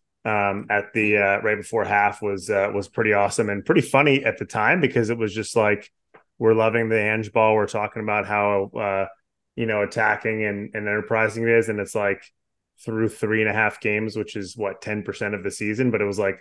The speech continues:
our leading scorer was a center back, not known for goal scoring historically. But so that was kind of fun. But I think just, like, and then once we went up two one, we came out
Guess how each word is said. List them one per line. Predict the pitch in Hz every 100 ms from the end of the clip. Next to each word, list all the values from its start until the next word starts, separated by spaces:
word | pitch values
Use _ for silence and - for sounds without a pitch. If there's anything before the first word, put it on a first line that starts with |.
| -
our | 104
leading | 107 104 98
scorer | - - 104 113
was | 101 95
a | 90 87
center | - - 104 107
back, | 117 127 -
not | 104 104
known | 101 104 101
for | - 104 98 92 98
goal | 107
scoring | 107 - 120 120
historically. | 123 120 131 131 135 165
But | 117 104
so | -
that | 117
was | 117 110
kind | 113 107
of |
fun. | - 107 110 107
But | 107 - - - - _ _
I | 127
think | 123 190 160 -
just, | 147 143 -
like, | 139 120 - - 120 127
and | 131
then | 135
once | 127 147 151
we |
went | 131 127
up | 127 131
two | - 135
one, | 127 143 110 110 117 _ _ _ _ _
we | 107 127
came | 123 120 120
out | 120 123